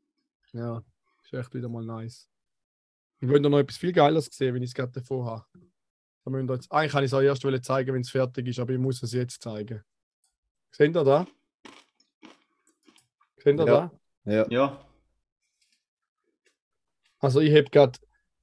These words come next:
Speaker 1: V acht auf, einen A-M-G-Kleber und einen G drei sechzig Kleber. Ihr könnt jetzt raten, was ich mit dem mache, wenn
Speaker 2: An
Speaker 1: ich
Speaker 2: mich
Speaker 1: wieder
Speaker 2: kann sie in den Klapppfanne hängen.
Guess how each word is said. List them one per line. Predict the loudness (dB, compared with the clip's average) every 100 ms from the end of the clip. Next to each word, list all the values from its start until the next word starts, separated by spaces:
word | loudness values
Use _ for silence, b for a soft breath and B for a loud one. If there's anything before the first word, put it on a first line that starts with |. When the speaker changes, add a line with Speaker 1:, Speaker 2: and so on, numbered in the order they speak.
| _ _ _ -6
Speaker 1:
V | 2 8 8 8
acht | 6 6 0 0
auf, | 0 6
einen | 6 6 4 4
A-M-G-Kleber | 4 4 2 0 0 -2 0
und | -2 -2
einen | 0
G | 0
drei | 4 2
sechzig | 2 -6 -8
Kleber. | -6 -4 0 2
Ihr | 4
könnt | 4 2
jetzt | 2
raten, | 2 2 2
was | 0 0
ich |
mit | -4 -2
dem | 0 2
mache, | 0 -2 -6 -20 _ _
wenn | 2
Speaker 2:
An |
Speaker 1:
ich | 4
Speaker 2:
mich | 4
Speaker 1:
wieder | 6
Speaker 2:
kann | 4
sie | 2
in | -2
den | 2
Klapppfanne | 4 4 4 4 4
hängen. | 0 -4